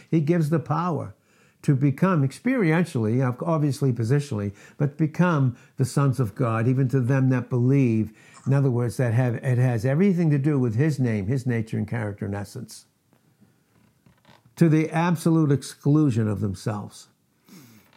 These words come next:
And of course, the world systems designed by Satan, even for the Christians, to keep them alive in themselves under his power. And he'll use ease and comfort. And if he can't, then,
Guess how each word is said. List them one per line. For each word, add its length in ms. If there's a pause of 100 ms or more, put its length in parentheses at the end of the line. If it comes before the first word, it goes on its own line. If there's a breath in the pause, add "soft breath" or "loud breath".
And 120
of 80
course, 260
the 100
world 440 (480 soft breath)
systems 600
designed 420
by 120
Satan, 460
even 220
for 120
the 120
Christians, 460
to 80
keep 240
them 140
alive 380
in 80
themselves 600
under 200
his 260
power. 500 (580 soft breath)
And 140
he'll 180
use 400
ease 420
and 140
comfort. 600 (800 soft breath)
And 140
if 140
he 100
can't, 440
then, 320